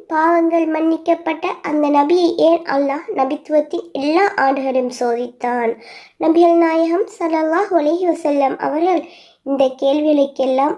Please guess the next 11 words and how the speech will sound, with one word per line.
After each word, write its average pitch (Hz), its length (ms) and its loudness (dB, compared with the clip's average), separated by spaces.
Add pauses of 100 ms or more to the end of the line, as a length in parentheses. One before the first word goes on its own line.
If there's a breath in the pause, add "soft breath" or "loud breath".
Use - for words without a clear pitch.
ஒரே 285 360 0
ஹதீஸில் 247 580 -2
பதில் 233 400 2
சொன்னார்கள். 226 880 0 (880 soft breath)
இந்த 339 340 4
பூமியிலே 339 760 0
அதிகமாக 330 680 -2
சோதிக்கப்பட்டவர்கள் 277 1120 -2
பாவிகள் 294 600 0
என்று 247 460 -8
சொல்லவில்லை, 226 1000 -2